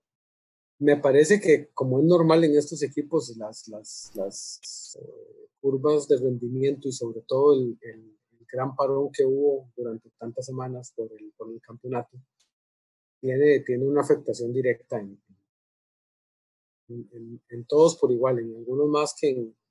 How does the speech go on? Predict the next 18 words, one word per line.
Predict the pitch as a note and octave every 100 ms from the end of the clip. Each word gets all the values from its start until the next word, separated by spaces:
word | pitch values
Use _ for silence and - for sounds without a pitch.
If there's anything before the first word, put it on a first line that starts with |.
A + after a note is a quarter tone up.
| _
unos | C3 D3
más | D3 D3
que | D3+
en | D3+
otros, | E3 E3+ D3+
evidentemente, | B2 A#2 A#2 B2+ C#3 D3 D3
pero | - B2+
la | A#2
afectación | A#2+ - - - B2
en | C#3
general. | C3 C#3 A2+ B2 C3 _ _ _ _ _ _ _ _ _ _ -
Eh, | C3+ C3+ C3+ C3 A#2 - _ _ _ _ _ _ _ -
Saprissa | C3+ C3 C3+ D#3+
es | D#3
un | D#3+ E3
equipo | E3 D#3+ E3+
que, | C#3+ A#2+ -
que, | B2 A#2 A2+